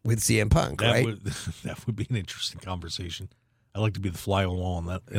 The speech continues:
Speaker 2: on that one. By the way, this is the Mark Hoke Show on K D W N, one oh one five F M, seven twenty M. We are the talk of Las Vegas. Pro wrestling at its finest. Andrew Fishfane, and I'm Mark Hoke.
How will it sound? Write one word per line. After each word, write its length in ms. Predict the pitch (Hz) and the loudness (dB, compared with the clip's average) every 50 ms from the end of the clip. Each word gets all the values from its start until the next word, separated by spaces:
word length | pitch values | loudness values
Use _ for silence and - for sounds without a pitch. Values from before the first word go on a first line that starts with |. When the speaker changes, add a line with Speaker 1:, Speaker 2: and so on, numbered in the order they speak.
| 92 85 | -2 0
Speaker 2:
on 180 | 87 87 85 | 0 0 4
that 180 | 101 110 113 98 | 4 4 4 4
one. 120 | 92 87 - - - - - - | 0 -2 -4 -8 -12 -12 -2 6
By 140 | - 165 165 | 6 8 8
the 60 | 160 | 8
way, 100 | 151 147 | 6 4
this 220 | 139 147 143 - 151 | 2 0 0 0 0
is 280 | 135 135 131 117 - | 0 0 0 0 -4
the 300 | - 117 113 110 110 107 | -4 -2 0 0 2 2
Mark 240 | 101 104 107 104 - | 2 2 0 0 2
Hoke 180 | - 110 98 - | 2 0 2 2
Show 160 | - 113 98 | 0 0 0
on 140 | 92 90 - | -2 -2 0
K 160 | - 113 107 | 2 2 2
D 80 | 98 | 2
W 340 | 92 95 95 90 95 92 95 | 2 0 0 0 2 0 0
N, 160 | 95 92 87 - - - - _ _ _ _ | 0 -2 -4 -6 -12 -20 -20 _ _ _ _
one 280 | - 92 95 110 123 127 | -2 2 6 6 6 6
oh 60 | 127 | 6
one 320 | 117 110 110 113 113 110 101 | 4 2 0 2 0 0 -2
five 420 | - - 113 104 104 104 101 92 - | 2 4 4 6 6 4 2 0 2
F 200 | 110 101 - - | 0 2 4 4
M, 120 | 101 98 | 2 2
seven 280 | 95 - - 104 95 95 | 2 2 0 0 0 -2
twenty 320 | - - 101 95 95 101 | -4 -4 -4 -4 -2 0
M. 100 | 104 101 | 0 0
We 100 | 98 98 | 0 2
are 120 | 104 104 101 | 2 2 0
the 100 | 95 87 | 0 0
talk 280 | - - 104 101 - | 2 2 4 4 4
of 80 | 107 95 | 2 0
Las 260 | 92 87 - - - | 2 0 0 2 4
Vegas. 400 | - 160 165 151 151 - - - _ - - _ _ _ _ _ _ _ _ _ _ _ _ _ | 4 6 6 6 2 0 -2 -4 _ -20 -20 _ _ _ _ _ _ _ _ _ _ _ _ _
Pro 240 | - - - 240 233 | 4 6 8 8 8
wrestling 640 | 185 147 143 156 175 160 - - 156 156 143 139 127 _ - | 6 4 4 4 2 2 2 0 2 2 2 0 -2 _ -4
at 260 | - 131 151 151 143 _ | 0 2 2 2 0 _
its 300 | - 131 123 120 117 - | 0 2 2 2 0 -2
finest. 440 | - - 127 131 127 123 120 113 - | 0 2 2 4 4 2 2 2 2
Andrew 240 | 123 117 113 107 101 | 2 2 2 0 -2
Fishfane, 520 | - - 104 92 - - 92 87 85 85 | -2 -2 -4 -4 -4 -6 -6 -6 -6 -8
and 80 | 85 85 | -8 -10
I'm 120 | 85 85 | -10 -10
Mark 240 | 85 85 87 85 - | -10 -12 -12 -12 -10
Hoke. 180 | - 82 - | -10 -12 -12